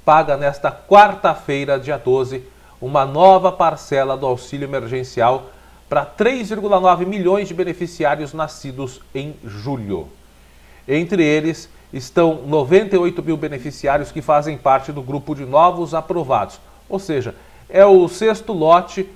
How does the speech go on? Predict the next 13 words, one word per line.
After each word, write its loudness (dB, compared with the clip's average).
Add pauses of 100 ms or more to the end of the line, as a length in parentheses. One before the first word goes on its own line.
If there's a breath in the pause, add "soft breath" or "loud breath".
(280 loud breath)
ou 2
trabalhadores -2
que -12
receberam -4
a -2
primeira -4
parcela -2
em -8
abril, -4 (340 loud breath)
mas -2
tiveram 0
benefício -10
suspenso. -6